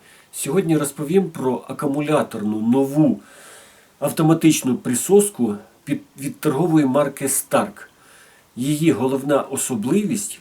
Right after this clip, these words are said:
це супер низька ціна. І, звісно, вона офіційна, вона гарантійна, тому звертайте на неї увагу при виборі, е, акумуляторних присосок. Ще раз, ціна просто фантастично низька.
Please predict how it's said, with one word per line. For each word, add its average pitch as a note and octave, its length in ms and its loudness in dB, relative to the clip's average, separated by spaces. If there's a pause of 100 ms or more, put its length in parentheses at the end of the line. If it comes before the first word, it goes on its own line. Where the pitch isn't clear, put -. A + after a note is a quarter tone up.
це - 280 -2
супер D#3+ 680 2
низька D3+ 600 0 (140)
ціна. C3+ 420 0 (840)
І, G3 140 2
звісно, C3+ 420 0
вона A#2 340 2
офіційна, G3+ 720 -2 (220)
вона A#2+ 440 0
гарантійна, F#3+ 840 0 (420)
тому C#3 400 0 (340)
звертайте D3+ 640 -2
на A2+ 160 0
неї C3+ 240 0
увагу D#3+ 520 0 (220)
при A#2+ 200 -2
виборі, B2 640 2 (400)
е, A#2 60 -4 (420)
акумуляторних C3+ 800 0
присосок. G3+ 640 -6 (460)
Ще - 220 0
раз, G#2 160 -2
ціна B2+ 580 0
просто C3 340 -2
фантастично A#2 760 0
низька. A2+ 380 -2